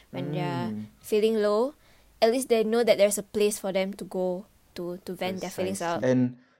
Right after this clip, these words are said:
Speaker 2: you know one fun fact, you know why it's called depressed?
Speaker 1: Why?
Speaker 2: Because it's deep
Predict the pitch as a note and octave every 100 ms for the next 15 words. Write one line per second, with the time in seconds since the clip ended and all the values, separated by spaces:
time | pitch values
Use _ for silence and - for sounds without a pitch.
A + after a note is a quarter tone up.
0 | _ B2+ B2+ C#3+ C#3 A2+ A#2+ A#2+ A#2 A2+
1 | B2 G#2 A2+ D#3 D3 A#2 - - A#2+ -
2 | A2 A2 - G#2 A2 C3 - - G#3 G3+
3 | F#3+ A3+ B2 - A2+ G#2+ G#2+ A#2 -